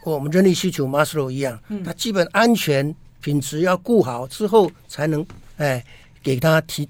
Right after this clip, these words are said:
Speaker 1: 提他的这个，那个，那个，那个人类的需求，哈，精神面的，的追求嘛。
Speaker 2: 嗯哼。
Speaker 1: 所以安全不顾的话，那你就不要称为食品工业，所以它是一个良心产业。
Speaker 2: 良心产业。
Speaker 1: 啊，良心产业的话，我们就要推怎么样做食品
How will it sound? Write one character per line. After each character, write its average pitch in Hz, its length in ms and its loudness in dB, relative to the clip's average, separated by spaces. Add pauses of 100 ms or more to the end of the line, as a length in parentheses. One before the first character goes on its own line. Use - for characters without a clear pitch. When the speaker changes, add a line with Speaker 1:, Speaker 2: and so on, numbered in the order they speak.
Speaker 1:
提 139 160 -10
他 165 180 -2
的 151 140 -4
这 143 140 -8
个， 139 260 -6
那 165 80 -6
个， 135 240 -6
那 151 80 -8
个， 123 180 -10 (360)
那 160 120 -10
个 135 100 -8
人 135 180 -4
类 175 120 4
的 - 80 -6
需 165 220 -2
求， 107 260 -8 (220)
哈， 160 240 0 (160)
精 180 160 2
神 135 160 -2
面 160 220 6
的， 117 120 -6 (140)
的 151 100 -6
追 160 220 0
求 107 220 -8
嘛。 107 180 -8 (120)
Speaker 2:
嗯 220 120 -6
哼。 254 260 -8
Speaker 1:
所 - 160 -2
以 175 160 4 (300)
安 240 300 2
全 143 400 -2 (140)
不 190 100 -4
顾 214 300 4
的 143 100 0
话， 175 340 2
那 180 140 0
你 147 140 2
就 160 180 -4
不 - 160 -8
要 160 140 0
称 156 220 -6
为 123 120 -6
食 139 160 -10
品 127 100 -8
工 135 160 -10
业， 127 60 -10
所 180 160 -6
以 175 40 -2
它 202 140 0
是 202 120 -4
一 - 20 -2
个 165 100 -2
良 135 240 2
心 180 180 0
产 113 220 -8
业。 120 240 -6
Speaker 2:
良 170 160 -12
心 - 180 -14
产 160 220 -12
业。 175 120 -10
Speaker 1:
啊， 190 60 0
良 214 260 0
心 254 160 2
产 190 200 4
业 220 80 6
的 185 80 2
话， 214 140 4
我 160 140 2
们 165 60 -2
就 190 100 2
要 175 80 2
推 180 360 0 (120)
怎 151 140 -8
么 160 80 -2
样 180 200 2
做 175 160 -2
食 156 220 -6
品 135 220 -8